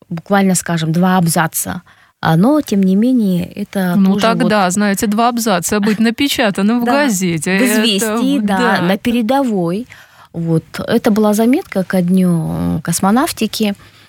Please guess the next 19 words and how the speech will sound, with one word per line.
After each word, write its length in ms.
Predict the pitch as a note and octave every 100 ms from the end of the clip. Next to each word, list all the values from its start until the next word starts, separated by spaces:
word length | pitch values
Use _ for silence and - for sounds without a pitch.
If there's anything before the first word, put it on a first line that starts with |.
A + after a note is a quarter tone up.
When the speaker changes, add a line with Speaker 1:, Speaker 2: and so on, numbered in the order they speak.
| -
Speaker 1:
И 60 | A3+
я 120 | A#3
думаю, 220 | G#3 G3+
что, 180 | F#3 F#3+
ну, 120 | A#3+
со 140 | C#4+ A3
временем, 1200 | A3+ A#3+ G#3 F3+ D#3+ E3 - D#3+ E3 E3 E3 E3
э, 40 |
руки 220 | F3+ F#3 F3+
дойдут 340 | F#3 F3+ G#3+
для, 220 | F3+ E3+ -
до, 160 | F3 E3+
для, 320 | F3 E3+ E3
до 140 | F3
то-, 240 | F3 F3 D#3
для, 380 | F3+ F#3 F3 F3
до 100 | F#3
того, 260 | G#3+ G#3+
чтобы 520 | A3+ - F3+ D#3+ D#3+